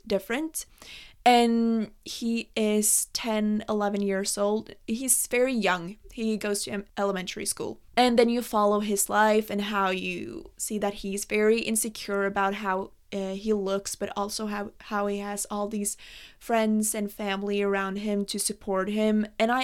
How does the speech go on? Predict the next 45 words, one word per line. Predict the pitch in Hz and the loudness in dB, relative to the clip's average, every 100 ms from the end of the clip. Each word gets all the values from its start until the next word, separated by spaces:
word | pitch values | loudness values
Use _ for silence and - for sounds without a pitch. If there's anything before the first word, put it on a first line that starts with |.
| - | 0
actually | 240 - 277 294 | 0 -2 -4 -4
think | 294 226 214 | -4 -6 -2
this | 202 | -2
book | - 190 202 | -2 -4 -4
is | 196 | -6
recommended | 185 185 190 185 190 | -8 -10 -8 -8 -8
for | - 185 180 180 - - - | -10 -2 0 0 -4 -16 -4
a | |
younger | 202 185 175 180 | -2 -2 -4 -6
age, | 190 247 - | -2 -2 -4
but | - | -4
I | 190 196 | -4 -4
think | - 196 | -6 -10
it's | 190 - - | -10 -10 -10
an | |
important, | 185 202 - 180 185 180 - - | -10 -8 -6 -6 -6 -10 -12 -10
important | - 180 190 - | -6 -6 -6 -8
book | 175 | -10
for | - 170 - | -8 -10 -8
everyone, | 175 185 202 254 | -8 -8 -4 -2
so | 262 - 196 - | -2 -2 -2 -2
I | 185 | -4
don't | 190 196 | -4 -8
think | 202 202 | -10 -10
that | 190 | -8
really | 190 190 190 196 190 - | -8 -6 -4 -4 -4 -4
matters. | 180 185 202 285 311 - | -6 -6 -4 -4 -4 -4
I | 190 202 | 0 2
would | 214 226 214 214 - - - - - | 4 6 4 2 -16 -20 -18 -16 -4
definitely | 208 214 214 220 - 240 | 4 4 4 -4 -2 0
read | 220 196 196 | 2 2 0
it | 190 | -4
now | 190 196 196 | -6 -4 -2
if | 196 196 | -2 -4
I | |
had | 196 190 185 - - | -6 -6 -6 -10 -8
already | 180 185 190 190 185 | -6 -6 -6 -6 -8
read | 196 208 | -8 -6
it. | 240 - | -6 -4
I, | 202 185 185 175 165 | -2 0 0 -2 -4
maybe | 180 202 202 | 0 4 8
I | 190 180 | 8 6
will | 180 180 | 4 0
read | 165 165 | 0 0
it | 175 165 | -2 -6